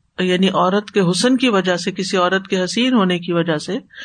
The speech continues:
یا کسی بچے کی اگر یہ خواہش ہے اور وہ اپنی ماں سے یہی کہتا ہے کہ بس میرے لیے ایسی اور ایسی لڑکی ہو، تو پھر والدین کو اس کی خواہش کا خیال رکھنا چاہیے، اس کو عقلی دلیلوں سے نہیں سمجھانا چاہیے، کیونکہ بعض چیزیں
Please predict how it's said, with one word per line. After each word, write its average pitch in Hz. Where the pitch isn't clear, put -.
یا 214
کسی 233
بچے 208
کی 226
اگر 202
یہ 202
خواہش 214
ہے 214
اور 196
وہ 190
اپنی 185
ماں 185
سے 208
یہی 208
کہتا 185
ہے 196
کہ 196
بس 196
میرے 202
لیے 226
ایسی 185
اور 247
ایسی 208
لڑکی 175
ہو، 202
تو 214
پھر 214
والدین 208
کو 247
اس -
کی 254
خواہش 196
کا 240
خیال 185
رکھنا 180
چاہیے، 165
اس 196
کو 208
عقلی 247
دلیلوں 202
سے 220
نہیں 202
سمجھانا 185
چاہیے، 185
کیونکہ 185
بعض 185
چیزیں 185